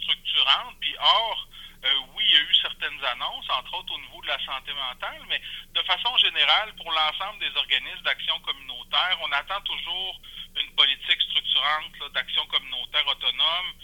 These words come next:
Et puis, euh, ça l'a, c'est, c'est, c'est, euh, ça a des impacts, là, il y a, euh, cette, la situation actuelle. Tu sais, c'est pas normal que, euh, on doive référer un travailleur d'organisme dans une ressource, euh, pour, euh, l'aide alimentaire.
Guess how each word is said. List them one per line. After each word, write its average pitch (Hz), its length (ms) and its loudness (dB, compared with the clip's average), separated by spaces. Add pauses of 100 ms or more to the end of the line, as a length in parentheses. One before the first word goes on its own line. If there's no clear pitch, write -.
(280)
Et 139 120 2
puis, 151 440 -2
euh, 127 180 0 (100)
ça 143 100 4
l'a, 160 160 0 (220)
c'est, 156 220 -8
c'est, 143 220 0 (120)
c'est, 139 260 -4
euh, 117 200 -2 (400)
ça 160 80 0
a 170 140 -4
des 185 140 -4
impacts, 147 560 2
là, 127 140 -2
il 120 80 -2
y 113 40 -6
a, - 680 -10
euh, 117 60 -4 (100)
cette, 127 400 -8
la 135 140 4
situation 147 440 0
actuelle. 147 520 -2
Tu - 60 -10
sais, 156 160 -8
c'est - 120 -8
pas 185 140 -2
normal 165 560 2
que, 127 180 0 (480)
euh, 113 220 -4 (220)
on 127 60 -8
doive 151 260 0
référer 135 580 0
un 147 140 -2
travailleur 131 440 0
d'organisme 135 920 -4 (100)
dans 131 260 -2
une 123 440 -2 (160)
ressource, - 680 4 (640)
euh, 117 220 -2 (120)
pour, 131 440 -10
euh, 120 120 -4
l'aide 139 240 -2
alimentaire. 139 920 0